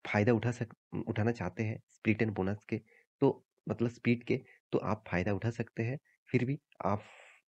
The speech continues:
एक बार कंपनी की स्टडी करना, उसके बाद निवेश करना क्योंकि कंपनी का हर डेटा पॉजिटिव में है अभी।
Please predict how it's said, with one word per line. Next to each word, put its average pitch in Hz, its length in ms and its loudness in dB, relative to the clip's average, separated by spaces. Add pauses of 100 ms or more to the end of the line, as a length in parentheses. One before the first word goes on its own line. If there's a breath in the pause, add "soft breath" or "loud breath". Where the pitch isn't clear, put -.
एक 113 140 0
बार 135 120 4
कंपनी 120 340 0
की 127 80 0
स्टडी 87 300 -2
करना, 113 220 -2
उसके - 300 -4
बाद 98 200 -2 (220)
निवेश 101 260 2
करना 107 240 -4
क्योंकि 104 240 -4
कंपनी 104 340 0
का 113 100 -6
हर 101 200 -2
डेटा 104 200 0
पॉजिटिव 110 500 -2
में 135 100 4
है 127 80 -2
अभी। 123 200 -2